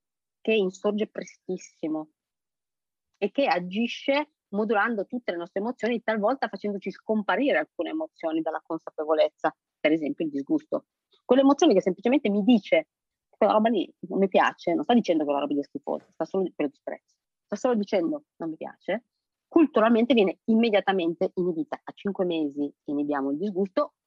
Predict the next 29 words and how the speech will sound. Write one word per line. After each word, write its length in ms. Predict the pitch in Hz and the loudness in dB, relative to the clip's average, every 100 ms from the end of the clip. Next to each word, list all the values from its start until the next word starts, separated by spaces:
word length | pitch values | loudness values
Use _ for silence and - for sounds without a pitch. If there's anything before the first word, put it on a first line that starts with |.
| _ _ - | _ _ -4
e 140 | 277 | 0
inibiamo 540 | 240 175 247 190 175 208 | 0 -2 -2 -2 -2 -6
quindi 280 | 165 147 | -6 -6
anche 200 | 175 180 | -6 -6
la 60 | 147 | -8
nostra 220 | 151 - | -10 -10
capacità 600 | 147 147 147 190 156 143 _ _ _ | -12 -10 -10 -4 -2 -2 _ _ _
di 120 | - 147 | -8 0
dire 240 | 147 139 | 0 0
di 120 | 151 | 0
no 260 | 147 143 - - | 0 -2 -6 -16
in 160 | 143 | -6
modo 380 | 139 135 135 - _ _ _ | -4 -2 -2 -4 _ _ _
sano 520 | 131 131 156 294 _ _ _ _ _ _ - | -12 -6 -2 -2 _ _ _ _ _ _ -8
e 100 | 185 | -6
di 60 | |
sapere 320 | 185 - 311 311 | -4 -4 -4 -4
cosa 160 | 180 | -8
ci 180 | 170 - | -10 -12
piace, 540 | - 143 - - - - | -8 -6 -6 -6 -6 -4
e 80 | |
da 120 | 170 196 | -4 0
qui 140 | 190 | 2
vi 100 | 175 | 2
lascio 240 | 151 - | -2 -4
solo 180 | 156 151 | -8 -4
immaginare 600 | 151 151 156 160 127 143 | -2 -2 -2 -4 -4 -6
quante 360 | - 143 139 147 | -6 -6 -6 -8
conseguenze 840 | - 139 - 151 - 160 - 139 | -8 -6 -2 -2 -2 -6 -4 -4